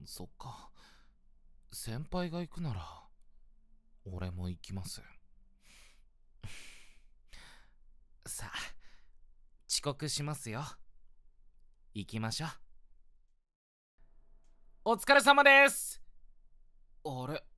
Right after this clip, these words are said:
先輩、残業ですか？俺も今終わったところです。うーん。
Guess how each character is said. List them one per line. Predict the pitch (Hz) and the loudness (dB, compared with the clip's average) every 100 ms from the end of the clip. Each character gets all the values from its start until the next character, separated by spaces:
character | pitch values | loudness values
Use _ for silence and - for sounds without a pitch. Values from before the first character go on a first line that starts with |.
| - - - - | -20 -20 -16 -6
先 | - 254 196 | 0 0 6
輩、 | 254 247 240 180 | 8 10 8 0
残 | - 139 170 226 | -2 0 2 2
業 | 233 269 | 4 4
で | 277 | 2
す | - | 0
か？ | 147 98 127 - - - - - - - - - - - | 0 -2 -4 -8 -12 -16 -20 -20 -20 -20 -20 -20 -12 6
俺 | 190 214 | 8 10
も | 233 233 | 8 6
今 | 247 262 175 | 8 12 12
終 | 127 | 10
わ | 143 | 2
っ | |
た | - 156 | -4 -4
と | 156 | -2
こ | 170 | 0
ろ | |
で | 160 | 0
す。 | - 120 | -2 -4
う | 98 - - - - - - - - - - 135 | -6 -10 -16 -20 -20 -20 -20 -20 -20 -20 -14 -8
ー | |
ん。 | 147 143 135 120 113 104 | -6 -6 -6 -8 -10 -12